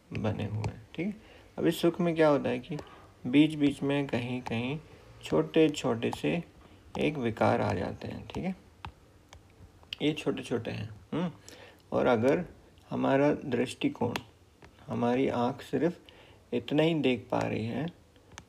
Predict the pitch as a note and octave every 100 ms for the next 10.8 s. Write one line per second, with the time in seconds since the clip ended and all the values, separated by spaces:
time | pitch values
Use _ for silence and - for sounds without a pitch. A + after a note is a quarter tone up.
0 | _ D3 D3+ B2+ C3+ C3+ A2+ A2 A#2+ A2+
1 | C3+ D3 A#2+ A2+ B2 B2+ G#2+ G#2+ A2+ D3
2 | D3+ - - - G#2+ A#2+ - B2+ D#3+ E3+
3 | - - G#2+ G2+ F#2+ G#2 - - - -
4 | - - D#3 D3+ - - - - - -
5 | D3+ D3+ A#2+ A2+ G#2+ D3+ E3 C#3 A#2+ B2
6 | C#3 - - - - _ - A2 A2 -
7 | - - G2+ G2+ - - - - C3+ C#3
8 | D3 - F3 F3 D#3 - - _ - B2
9 | A2+ A2+ A2+ B2 G#2+ G2+ - A2 G#2+ -
10 | - _ - - - - C3+